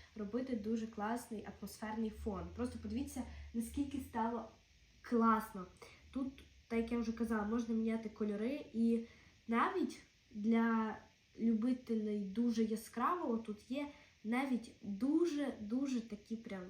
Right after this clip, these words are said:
термоядерні кольори, які я зараз вам показую.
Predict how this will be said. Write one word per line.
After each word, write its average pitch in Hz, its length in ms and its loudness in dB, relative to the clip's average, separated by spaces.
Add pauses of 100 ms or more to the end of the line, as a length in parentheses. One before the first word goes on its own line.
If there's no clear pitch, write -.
(300)
термоядерні 208 840 -2
кольори, 190 560 -6 (880)
які 214 220 -6
я 214 120 2
зараз 202 380 -4
вам 190 320 -10
показую. 180 720 -6